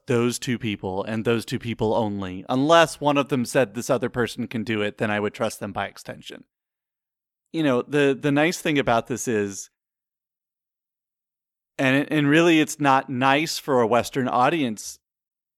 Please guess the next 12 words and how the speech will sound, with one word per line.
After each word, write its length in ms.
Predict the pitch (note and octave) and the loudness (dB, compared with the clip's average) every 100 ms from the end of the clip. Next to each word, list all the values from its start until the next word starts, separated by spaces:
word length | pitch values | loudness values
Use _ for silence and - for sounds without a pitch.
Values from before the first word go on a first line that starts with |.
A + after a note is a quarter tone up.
| _ B2+ | _ -8
because 480 | C#3+ - D3+ D3 A#2+ | -8 0 2 2 2
there 220 | D3+ C#3+ | 4 6
are 140 | C#3+ | 4
a 60 | D#3 | 4
lot 360 | D3+ C3 C3 | 4 6 6
of 500 | B2+ B2+ B2+ A2+ - _ _ _ _ _ - | 6 6 4 0 -8 _ _ _ _ _ -10
cultural 540 | C#3 D3 - D3+ C3 | -2 -2 2 2 4
references 720 | B2+ B2 C#3 A#2+ - B2 A2 | 4 2 2 -4 0 -2 -2
that 220 | - - | -6 -4
you're 80 | C#3 | -4
gonna 300 | - C3 A2+ | 0 -2 0
miss. 720 | G2+ B2 G#3 C3+ - - - | -4 0 2 0 -2 -8 -10